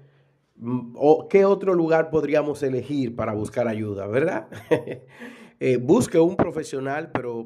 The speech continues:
busque un profesional que conozca a Cristo. Hay muchos psicólogos creyentes que oran,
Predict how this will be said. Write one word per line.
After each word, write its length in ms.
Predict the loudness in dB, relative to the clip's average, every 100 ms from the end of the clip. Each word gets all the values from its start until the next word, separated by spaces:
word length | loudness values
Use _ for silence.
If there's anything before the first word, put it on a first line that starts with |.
| -12
busque 400 | -8 -2 0 4
un 160 | 4 4
profesional 880 | -2 -4 -10 -8 -6 -6 -6 -8 -10 -20 _ _ _ _
que 120 | -4 0
conozca 500 | 2 2 0 -4 -8
a 120 | -6
Cristo. 540 | -6 -6 -6 -10 -12
Hay 160 | -6 -2
muchos 600 | 2 4 6 4 0 -2
psicólogos 760 | -4 -2 2 4 2 -2 -6 -10 _
creyentes 800 | -4 -2 0 0 2 0 -2 -6
que 160 | -2 4
oran, 480 | 6 4 2 -2